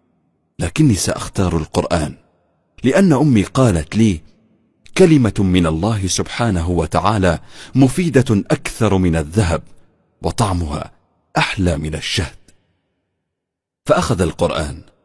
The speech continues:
وبعد أن فتحه وجد فيه ظرفين، أول ظرف فيه مبلغ يساوي عشرة أضعاف المبلغ الذي كان موجودا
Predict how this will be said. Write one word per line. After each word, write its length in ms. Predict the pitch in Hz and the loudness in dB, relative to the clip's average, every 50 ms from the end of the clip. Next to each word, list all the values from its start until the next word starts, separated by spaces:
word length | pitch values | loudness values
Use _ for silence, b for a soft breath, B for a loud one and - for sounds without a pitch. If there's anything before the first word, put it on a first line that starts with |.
| _ _ _ _ _ | _ _ _ _ _
وبعد 340 | - 110 110 170 170 151 123 | 2 2 4 4 2 2 0
أن 140 | 123 104 101 | 0 -2 -2
فتحه 380 | 87 - - - 123 - - 101 | -2 -2 -2 -2 -2 -4 -4 -4
وجد 560 | 95 95 90 82 80 98 95 104 90 82 85 | -2 -2 -2 0 0 0 0 0 0 0 -2
فيه 340 | - - 107 98 82 92 85 | -2 -2 -4 -2 -2 -2 -2
ظرفين، 520 | 78 87 76 76 - - 90 76 - - - - _ _ _ _ _ _ _ _ _ - - | 0 -2 -2 -2 -4 -6 -6 -6 -6 -12 -16 -20 _ _ _ _ _ _ _ _ _ 0 4
أول 300 | 180 175 165 170 139 131 | 4 6 6 6 6 4
ظرف 320 | 110 135 151 147 123 - 151 151 156 143 - | 4 2 -2 -2 0 0 0 0 0 -2 -8
فيه 300 | - - 156 156 131 113 | -4 -2 0 0 2 2
مبلغ 460 | 110 123 139 123 123 123 113 113 131 123 | 2 2 2 2 2 2 4 4 4 4
يساوي 680 | 110 104 104 98 - - 143 143 139 120 117 113 101 92 | 4 4 2 2 0 0 0 2 2 2 2 2 2 2
عشرة 600 | 90 120 156 - - - 120 127 120 - 110 - | 2 0 -2 -2 -6 -4 -4 -4 -4 -4 -4 -4
أضعاف 460 | 101 98 87 87 - 123 131 127 - 120 | -4 -2 -2 0 0 0 -2 -2 -2 -2
المبلغ 460 | 101 90 98 120 117 117 101 87 92 | 0 0 0 0 2 0 0 0 0
الذي 280 | 87 82 85 82 82 | -2 -2 -2 -4 -4
كان 300 | 82 - 131 135 135 131 | -4 -2 0 2 2 2
موجودا 580 | 113 110 101 104 101 131 131 131 - 135 127 | 2 2 0 -2 -2 -2 -2 0 2 2 2